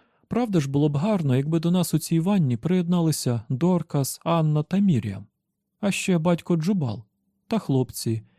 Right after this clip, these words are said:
та, о, вся наша родина?" Знадобилася б більша ванна.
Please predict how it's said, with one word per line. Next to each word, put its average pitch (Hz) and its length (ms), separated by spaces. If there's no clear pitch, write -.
та, 170 400
о, 127 340
вся 226 280
наша 156 320
родина?" 120 460
Знадобилася 135 840
б - 20
більша 156 460
ванна. 95 460